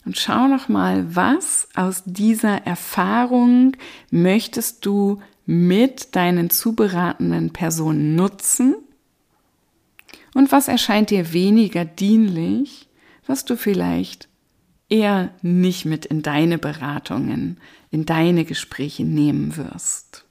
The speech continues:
Und wenn du das Ganze nochmal nachlesen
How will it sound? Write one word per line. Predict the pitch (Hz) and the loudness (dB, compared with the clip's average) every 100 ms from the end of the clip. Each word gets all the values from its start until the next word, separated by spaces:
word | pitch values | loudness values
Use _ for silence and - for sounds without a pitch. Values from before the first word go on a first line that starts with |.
| _ _ _ _ _ _ _ _ _ _ _ _ _ _ _ _ _ _ _ _ _ _ _ _ _ - | _ _ _ _ _ _ _ _ _ _ _ _ _ _ _ _ _ _ _ _ _ _ _ _ _ -4
Und | 190 196 | -2 2
wenn | 214 240 | 4 4
du | 233 220 | 4 0
das | 214 208 - | 0 -4 -2
Ganze | 202 214 254 226 214 | 0 2 2 2 2
nochmal | 202 196 - 185 175 | 2 0 -2 0 2
nachlesen | 160 151 175 254 - 226 226 233 233 233 226 226 233 | 0 0 0 -2 -2 0 2 2 2 4 4 4 0